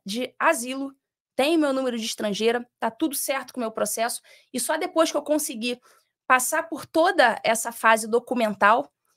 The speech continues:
inclusive não s-, não apenas a fase documental,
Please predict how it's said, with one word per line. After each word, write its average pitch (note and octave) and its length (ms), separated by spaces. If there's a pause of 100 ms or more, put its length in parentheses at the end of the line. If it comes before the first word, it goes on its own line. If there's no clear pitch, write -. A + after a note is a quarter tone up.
(240)
inclusive B3+ 420
não E4 120
s-, - 240
não D#4 160
apenas F#4+ 420
a C4 80
fase A#3+ 300
documental, G#3 720